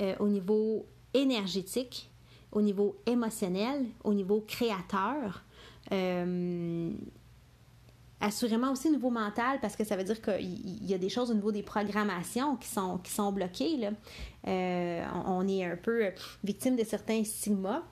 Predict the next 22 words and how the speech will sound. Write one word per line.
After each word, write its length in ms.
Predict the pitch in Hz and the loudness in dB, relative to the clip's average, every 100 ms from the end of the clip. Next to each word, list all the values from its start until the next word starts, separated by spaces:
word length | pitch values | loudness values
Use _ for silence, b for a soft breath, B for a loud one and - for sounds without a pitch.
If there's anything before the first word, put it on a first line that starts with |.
| - - - | -20 -12 -4
Je 60 | |
dis 180 | 202 180 | -2 -2
pas 140 | - | -2
qu'on 280 | 247 226 185 | 0 0 0
est 100 | 190 | 0
censé 320 | 202 175 175 | 0 -2 0
tout 100 | 220 | 0
le 60 | 208 | 0
monde 180 | 196 220 | 0 0
être, 240 | 185 185 | -2 -2
euh, 360 | 190 180 175 175 | 0 0 0 0
nymphomane, 500 | 180 185 202 190 302 339 | 0 0 0 0 -2 -2
là. 80 | |
Ça, 160 | 220 240 | -2 -4
c'est 140 | 233 | -4
un, 140 | 190 175 | -4 -4
c'est 160 | - | -2
un 100 | 185 190 | 0 0
autre 180 | 208 | 0
extrême 420 | 208 - - 196 190 | -2 -4 -4 -2 -2
aussi. 260 | - 311 - - - - - - - - - | -2 -4 -4 -10 -20 -20 -20 -20 -16 -8 -2
Mais 340 | 202 202 240 | 0 2 0